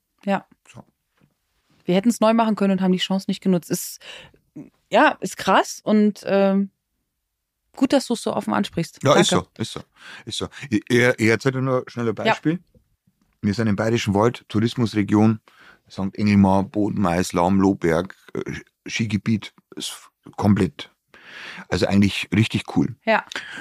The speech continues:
Speaker 2: Möchte man meinen, ne? Wir sind nicht Tirol und wir sind auch nicht Oberbayern, aber wir sind hier schon in einer, äh, touristischen Region.
Speaker 1: Ich würd schon sagen, es ist schon schön hier bei
Speaker 2: Ja.
Speaker 1: euch.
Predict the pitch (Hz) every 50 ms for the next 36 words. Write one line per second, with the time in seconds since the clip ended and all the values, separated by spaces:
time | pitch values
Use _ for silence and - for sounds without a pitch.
0 | - - - - - - _ _ _ _ - 95 80 - - 101 90 87 87 92
1 | 95 98 92 85 80 71 71 - _ _ - 82 82 104 139 139 127 - _ _
2 | _ _ - 85 78 - 95 95 92 85 - - 90 85 95 120 156 170 185 160
3 | 110 101 95 90 82 87 87 85 85 85 85 85 90 113 143 147 147 135 123 123
4 | 131 131 107 101 104 101 98 98 98 92 98 107 107 107 98 120 123 - - 123
5 | 127 131 123 123 117 117 113 110 110 110 110 - - - 107 104 104 101 101 101
6 | 104 - _ _ - 110 107 113 110 - - - - 107 101 95 - 92 78 78
7 | 76 - - 302 311 294 285 269 254 254 240 - - 262 240 - - 190 170 165
8 | 160 156 139 80 156 160 165 - -